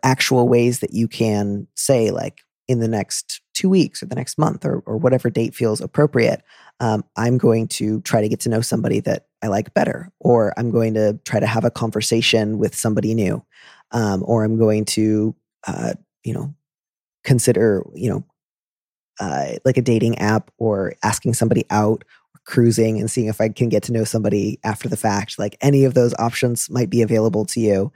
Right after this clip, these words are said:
Um, and you can, you know, kind of keep track of, like, "How is that going? How do I feel when I do it? Does it feel awful? Does it feel okay? Do people seem receptive? Do people seem put off?"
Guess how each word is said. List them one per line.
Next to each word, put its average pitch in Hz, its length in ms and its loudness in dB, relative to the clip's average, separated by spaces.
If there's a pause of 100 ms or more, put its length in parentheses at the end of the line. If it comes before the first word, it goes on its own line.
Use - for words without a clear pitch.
(320)
Um, 117 480 -2 (440)
and 113 120 0
you 113 60 -2
can, 110 400 -4 (760)
you 135 100 0
know, 104 120 -6
kind 151 160 -2
of 156 80 -2
keep - 220 -2
track - 280 0
of, 143 80 -2
like, 120 120 -2
"How 165 240 2
is 170 100 4
that 170 140 4
going? 165 240 2
How 139 160 0
do 147 100 6
I 143 60 6
feel 127 280 0
when 143 120 2
I 170 80 4
do 120 220 -2
it? 147 180 -2 (240)
Does - 100 -6
it 135 80 -4
feel - 240 2
awful? 123 520 2
Does 135 160 -2
it - 80 -10
feel 131 160 2
okay? 120 720 0 (280)
Do - 80 -12
people 123 200 0
seem 123 200 2
receptive? 139 640 2
Do - 80 -10
people 120 240 -4
seem 117 220 -2
put 123 180 0
off?" 117 440 -2